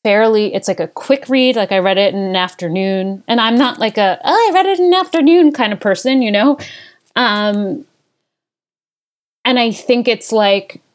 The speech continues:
talking about so many big questions of our time, quote unquote.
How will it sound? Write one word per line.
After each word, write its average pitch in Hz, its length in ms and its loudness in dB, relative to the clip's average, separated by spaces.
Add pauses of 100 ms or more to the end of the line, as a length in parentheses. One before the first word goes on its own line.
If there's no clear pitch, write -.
(440)
talking 208 500 -4
about 180 600 0 (760)
so 220 80 2
many 190 300 -2
big 180 340 -2
questions 175 960 -4 (180)
of 185 160 0
our 180 280 0
time, 175 720 -4
quote - 340 -4
unquote. 170 640 -4